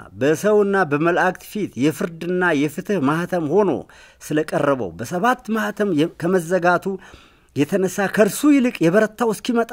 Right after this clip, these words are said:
ማንም ሊዘጋውን፣ ሊዘረጋውና ሊመለከተው ስላልተቻለው መጽሐፍ የዮሐንስ ራእይ ምዕራፍ አምስት ከቁጥር አንድ እስከ አምስት ይህን ያወሳል። እንግዲህ ስለ ሕይወት ሲታሰብ የሕይወትን መዝገብ ስለያዘው መጽሐፍ ማሰብ መለኮታዊ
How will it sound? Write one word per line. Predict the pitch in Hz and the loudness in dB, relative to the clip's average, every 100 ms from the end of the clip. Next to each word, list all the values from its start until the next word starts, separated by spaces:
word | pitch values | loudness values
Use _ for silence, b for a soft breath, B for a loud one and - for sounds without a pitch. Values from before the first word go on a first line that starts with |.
| 202 | 0
ማንም | 170 202 240 277 | 4 4 6 4
ሊዘጋውን፣ | 220 185 180 180 151 127 | 2 0 2 4 2 0
ሊዘረጋውና | 147 180 180 147 135 107 98 - B B - | -2 0 0 0 0 0 -4 -6 B B -4
ሊመለከተው | 147 214 233 226 220 208 202 | 0 2 2 0 -2 -4 -4
ስላልተቻለው | - 220 220 196 _ 233 - 214 180 156 B B B | -4 -4 -4 -6 _ -6 -2 0 2 0 B B B
መጽሐፍ | 139 - 185 233 247 | -2 -2 -2 -2 0
የዮሐንስ | 151 202 208 214 202 | 2 4 2 -2 -4
ራእይ | 214 208 240 247 b b | -6 -6 -6 -8 b b
ምዕራፍ | 151 190 190 196 - | -2 0 0 -2 -6
አምስት | 175 202 220 | -2 -2 -2
ከቁጥር | - 185 196 185 - | -6 -6 -8 -10 -6
አንድ | 208 226 | -4 -4
እስከ | 220 202 | -8 -8
አምስት | 185 226 208 - | -4 -4 -6 -6
ይህን | 233 269 | -4 0
ያወሳል። | 190 107 - - - | 0 0 -4 -12 2
እንግዲህ | 185 208 269 294 | 4 4 2 2
ስለ | - 226 | 4 4
ሕይወት | 233 269 254 | 6 4 2
ሲታሰብ | 247 - 233 196 - 208 | -4 2 4 4 2 0
የሕይወትን | 185 247 269 262 220 202 | 4 4 4 0 0 2
መዝገብ | 202 170 196 | 2 2 0
ስለያዘው | - 196 180 160 160 | 0 2 2 4 2
መጽሐፍ | 123 165 131 127 156 b b b | 2 0 -2 -4 -4 b b b
ማሰብ | 120 135 - 202 185 123 | 2 2 2 0 0 0
መለኮታዊ | 131 170 165 180 175 170 | 2 2 0 -4 -2 0